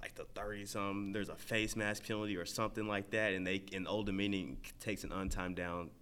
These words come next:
uh, field goal for the win, man. It was just, it was just a crazy game and a crazy, you know, crazy way to lose. And to me, that's what did it for Mike Sanford. But that's a different discussion.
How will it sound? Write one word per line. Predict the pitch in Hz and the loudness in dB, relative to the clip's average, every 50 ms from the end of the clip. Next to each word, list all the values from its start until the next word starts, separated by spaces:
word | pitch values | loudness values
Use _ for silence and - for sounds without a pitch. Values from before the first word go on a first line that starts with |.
| - - - - - - | -8 -4 -4 -4 -2 -2
uh, | 90 80 80 80 | -2 -2 -2 -2
field | - 98 95 92 80 | -2 -2 -2 -2 0
goal | 85 85 82 | -2 -4 -4
for | - - 85 | -4 -6 -6
the | 78 78 | -4 -4
win, | 78 80 78 71 67 | -4 -4 -4 -6 -6
man. | 65 67 71 82 | -6 -6 -2 0
It | 98 120 | 2 2
was | 127 127 123 | 2 2 0
just, | 123 113 - - - - - - - | -2 -2 -2 -6 -10 -16 -16 -2 2
it | - | 4
was | 147 147 | 4 4
just | 147 139 127 | 4 0 0
a | 123 | -2
crazy | - - 127 113 110 113 110 110 | -2 0 2 4 4 4 4 2
game | 107 104 101 98 98 98 98 69 | 4 4 4 4 4 2 2 0
and | 82 90 90 | 0 -2 -2
a | |
crazy, | 87 - - 101 95 95 87 - 90 90 85 87 - - - - - - - - - - - - - | -4 -2 -2 -2 -2 -2 -2 -2 -4 -6 -6 -6 -8 -12 -14 -16 -16 -18 -18 -18 -18 -18 -18 -16 -6
you | - 127 135 147 | -2 4 6 8
know, | 151 139 123 | 10 10 8
crazy | 127 - 151 143 131 127 | 8 8 6 6 8 6
way | 123 120 113 | 6 6 8
to | 101 95 | 8 8
lose. | 87 85 82 - - - - - - - - - - | 6 6 2 -2 -6 -8 -10 -12 -16 -16 -16 -4 0
And | 104 101 - | 0 2 4
to | 120 | 4
me, | 120 131 139 131 127 | 6 6 6 4 4
that's | 110 98 101 98 101 101 - - | 4 6 6 8 6 6 2 0
what | 101 92 85 80 78 80 | -2 0 0 0 2 2
did | 87 82 78 | 2 2 2
it | 78 - | -2 -4
for | - | -6
Mike | 76 78 76 73 - | -6 -6 -6 -6 -6
Sanford. | - - - - - - - - - - | -6 -4 -4 -6 -6 -6 -8 -10 -4 2
But | 113 120 | 6 8
that's | 120 107 101 - | 8 8 6 4
a | - | 0
different | 87 85 78 73 - - - | -4 -4 -4 -4 -6 -10 -10
discussion. | - - - - - - - - - - | -10 -8 -6 -6 -4 -4 -4 -4 -6 -8